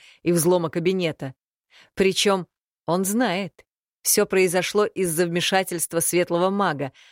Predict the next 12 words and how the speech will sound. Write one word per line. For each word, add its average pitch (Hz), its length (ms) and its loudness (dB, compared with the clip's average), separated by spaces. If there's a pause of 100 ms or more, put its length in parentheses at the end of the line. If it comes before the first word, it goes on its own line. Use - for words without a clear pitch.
(340)
но 165 200 0
не 226 240 2
имеет 165 280 -2
возможности 156 680 -2
это 147 260 -4
доказать. 139 720 -4 (880)
Демис 190 400 0
еще 190 360 0
раз 180 240 -2
осмотрел 156 500 -2
кабинет, 156 540 -2 (440)
уделив 190 400 0